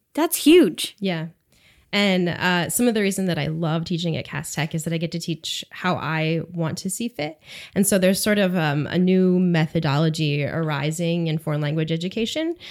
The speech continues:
Speaker 2: Um, it's called comprehensible input. So we don't spend our class time filling in conjugation sheets
Speaker 1: Yeah.
Speaker 2: and, like, I don't make my kids memorize vocab lists.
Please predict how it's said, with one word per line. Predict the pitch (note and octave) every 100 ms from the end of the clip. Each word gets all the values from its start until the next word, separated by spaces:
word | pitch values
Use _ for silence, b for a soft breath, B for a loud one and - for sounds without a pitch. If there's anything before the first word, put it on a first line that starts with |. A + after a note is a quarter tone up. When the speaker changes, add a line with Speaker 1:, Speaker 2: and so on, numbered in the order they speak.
| B B
Speaker 2:
Um, | F#3+ F3+
it's | F3+
called | - A3 -
comprehensible | - F#3+ G3+ F#3+ F#3 D#3 -
input. | E3+ - D#3 -
So | F#3+
we | F3 G3
don't | A3+ G#3+ -
spend | - E3+ F3+ -
our | D#3
class | - E3 -
time | F3 E3 E3 E3
filling | F3+ F#3
in | F3 E3+
conjugation | F3+ F#3 F3 C3+ D#3 F3+ F3
sheets | - F#3+ E3+ D#3+ -
Speaker 1:
Yeah. | G#3+ F#3 F3+
Speaker 2:
and, |
like, | E3+ E3 E3
I | F3+
don't | F3 D#3
make | F3
my | E3+
kids | E3+ E3 D#3+
memorize | D#3+ E3+ D3+ D3+
vocab | D#3 E3+ F3 D#3
lists. | D#3+ D#3 D#3+ -